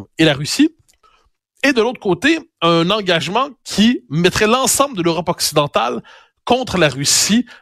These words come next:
dans ce conflit. Et là, il faut s'entendre. Sur le plan moral, sur le plan philosophique, il n'y a aucun doute que la Russie est l'agresseur et l'Ukraine est l'agressée.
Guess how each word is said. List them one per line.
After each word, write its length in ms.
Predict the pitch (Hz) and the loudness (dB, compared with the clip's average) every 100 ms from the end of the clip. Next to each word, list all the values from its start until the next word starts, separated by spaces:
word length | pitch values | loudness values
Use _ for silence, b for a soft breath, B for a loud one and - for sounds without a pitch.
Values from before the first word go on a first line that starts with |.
| _ | _
dans 320 | 127 202 233 | -4 -4 -4
ce 120 | - | -8
conflit. 440 | - 160 135 - 95 _ b b b | -12 -12 -14 -16 -20 _ b b b
Et 60 | 220 | 0
là, 80 | 190 | 0
il 40 | |
faut 100 | - | 0
s'entendre. 540 | 202 190 175 170 127 117 | -2 -2 -2 -4 -6 -14
Sur 220 | - 185 | -6 0
le 100 | 185 | 0
plan 300 | - 254 247 | 2 0 2
moral, 640 | 170 196 180 196 170 139 | 2 2 2 2 0 -2
sur 160 | - 151 | -4 -4
le 60 | |
plan 260 | 151 220 220 | -2 -2 -2
philosophique, 800 | - - 233 180 147 - 262 - B B | -6 0 2 2 -2 -2 -4 -4 B B
il 40 | 156 | -2
n'y 40 | |
a 120 | 156 _ | -2 _
aucun 300 | 247 - 170 | -12 -2 -2
doute 200 | 156 233 | -2 -4
que 100 | 170 | 0
la 140 | 135 | 2
Russie 580 | 127 - 170 - - 240 | 0 -2 0 0 2 0
est 100 | 156 | 2
l'agresseur 920 | 139 143 120 139 - - 208 - 190 156 _ | 0 0 -4 -4 -4 -2 0 0 -2 -4 _
et 140 | 170 175 | 0 2
l'Ukraine 560 | 151 151 151 208 226 | 0 0 -2 -2 -2
est 60 | 165 | 0
l'agressée. 640 | 151 151 156 - 151 127 | 0 0 -4 -4 -4 -8